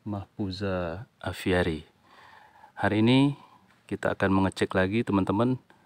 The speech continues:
eh, sarang-sarang burung yang ada di sekitar rumah saya, yang pernah saya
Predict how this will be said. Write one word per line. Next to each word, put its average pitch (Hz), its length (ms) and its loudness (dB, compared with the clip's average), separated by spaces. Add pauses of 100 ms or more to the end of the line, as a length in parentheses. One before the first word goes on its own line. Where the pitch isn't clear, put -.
(380)
eh, 92 160 2
sarang-sarang 95 880 4
burung 107 240 2
yang 92 240 2
ada 87 240 0
di 90 160 -4
sekitar 87 480 -4
rumah 85 240 -4
saya, 101 480 4 (720)
yang 131 400 8
pernah 117 400 6
saya 104 480 4